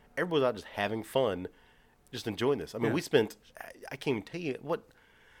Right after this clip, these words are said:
Speaker 1: I know
Speaker 2: It
Speaker 1: that
Speaker 2: was
Speaker 1: one night
Speaker 2: competitive, but it wasn't like, "You stole it from me." It was, "Go up there and get one. Go up there and get one.
Speaker 1: Yeah.
Speaker 2: Go over there and get one. Go over there and get one." Everybody was sharing the information, and it was wonderful.
Speaker 1: It was fun.
Speaker 2: It was
Speaker 1: It was a blast,
Speaker 2: wonderful.
Speaker 1: man. That was, that was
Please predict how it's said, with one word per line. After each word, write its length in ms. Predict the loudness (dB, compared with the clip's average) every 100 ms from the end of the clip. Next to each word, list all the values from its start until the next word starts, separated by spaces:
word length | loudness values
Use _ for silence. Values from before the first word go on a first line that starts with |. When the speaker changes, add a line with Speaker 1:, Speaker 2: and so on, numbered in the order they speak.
| _ _
Speaker 1:
I 60 | 0
know 80 | 2
Speaker 2:
It 40 |
Speaker 1:
that 80 | 6
Speaker 2:
was 120 | 6
Speaker 1:
one 140 | 8 8
night 100 | 10
Speaker 2:
competitive, 280 | 10 8 6
but 120 | 6
it 60 | 6
wasn't 280 | 4 2 4
like, 300 | 4 2 -6 -16
"You 300 | -4 -2 -2
stole 400 | 0 4 6 4
it 100 | 2
from 200 | 2 2
me." 180 | 4 2
It 80 | 2
was, 200 | -2 2
"Go 220 | 6 6
up 100 | 6
there 140 | 4
and 100 | 4
get 200 | 0 -2 -8
one. 100 | -6
Go 100 | 0
up 120 | 2
there 100 | 2
and 100 | 2
get 140 | 0 -4
one. 100 | -8 -4
Speaker 1:
Yeah. 200 | 2 4
Speaker 2:
Go 100 | 6
over 160 | 4 6
there 160 | 4 4
and 80 |
get 120 | 2 -2
one. 160 | -4 -6 -16 -4
Go 80 | -2
over 100 | 2
there 120 | 2
and 80 | 2
get 140 | 2
one." 180 | -2 -4 -8 -20 -20 _ _ _ _ -4
Everybody 260 | 2 2 2
was 120 | 0
sharing 320 | 4 6 6
the 80 | 4
information, 520 | 2 2 2 2 -2
and 120 | -6 -6
it 80 |
was 580 | -4 -6 -6 -8 -8 -10 -18 _ _ _ _ _ _ _ _ _ _
wonderful. 520 | -6 -4 -4 -6 -4
Speaker 1:
It 80 | -2
was 180 | 0 -2
fun. 180 | -4 0
Speaker 2:
It 40 |
was 120 | 2 2
Speaker 1:
It 60 |
was 120 | 0
a 40 | 0
blast, 220 | 2 2
Speaker 2:
wonderful. 380 | 4 2 0 2
Speaker 1:
man. 260 | 2 4
That 120 | 4 2
was, 180 | 0 0
that 180 | 2
was 400 | 2 -4 -10 -18